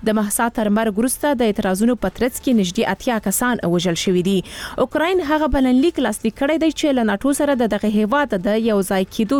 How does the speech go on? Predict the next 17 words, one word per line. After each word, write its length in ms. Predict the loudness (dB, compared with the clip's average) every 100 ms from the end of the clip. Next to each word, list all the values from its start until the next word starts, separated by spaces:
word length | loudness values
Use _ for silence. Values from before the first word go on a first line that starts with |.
| 0
چارې 240 | 0 0 0
ګړندۍ 320 | 0 0 0 0
کوي. 180 | 0 0 -2 -6 -14 -2
د 60 | -2
اوکراین 280 | 0 -2 0
ولسمشر 480 | 0 0 -2 0 0 0
ولادیمیر 500 | 0 0 2 2 0
زیلنسکي 500 | 0 0 0 0 -4 0
پرون 240 | 0 0
چې 420 | -4 -14 -2 0
د 160 | 0 -2
اج-، 280 | -2 -2 -8 -2
پرون 280 | 0 4 4 4
وویل 260 | 2 0
چې 180 | -2 0
د 80 | 0
اشغال 300 | 0 0 0